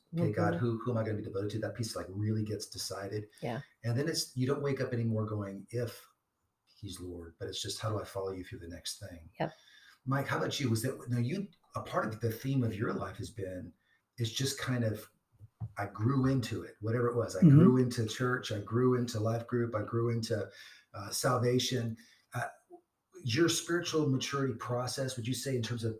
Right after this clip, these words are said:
Speaker 1: uh, becoming a spiritually mature Christian, has that also been a gradual growth process for you? Or was there a moment or two which you point at and you go, "Wow, in retrospect, that was really, that was a pretty pivotal moment for my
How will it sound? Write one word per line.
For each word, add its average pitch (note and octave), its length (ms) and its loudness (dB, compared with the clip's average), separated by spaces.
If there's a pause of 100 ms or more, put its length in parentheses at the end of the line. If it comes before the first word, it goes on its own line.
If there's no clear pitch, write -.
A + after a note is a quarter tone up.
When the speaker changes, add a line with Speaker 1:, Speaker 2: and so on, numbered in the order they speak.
(160)
Speaker 1:
uh, A2+ 140 8 (180)
becoming A#2 340 -2
a A2+ 40 -2
spiritually A2 440 -2
mature C3+ 640 -2 (360)
Christian, D#3 440 0
has G#2+ 140 -2
that C3 220 0
also B2+ 380 -2
been B2 440 -2 (140)
a A#2+ 100 -2
gradual B2 720 0
growth C#3 320 -2
process C3+ 400 2
for - 180 -6
you? B2+ 440 -2
Or A#2 120 0
was A2+ 260 0
there A2+ 400 0 (340)
a A#2+ 80 -2
moment A#2+ 420 2
or G#2+ 40 -8
two A2+ 320 -2
which G#2 200 -4
you A2+ 140 0
point A2 300 -2
at G#2 80 -2
and G#2 100 -8
you G2+ 60 -10
go, G2 200 -6
"Wow, G2+ 300 -6
in F#2+ 100 -14
retrospect, G#2+ 600 -6
that G2 140 -8
was G2 140 -12
really, G2 380 -10 (460)
that A2+ 60 -4
was G#2+ 120 -2
a A2 60 -10
pretty G#2+ 280 -2 (120)
pivotal G#2 420 -4
moment F2 360 -16
for F#2 360 -10
my F#2 460 -14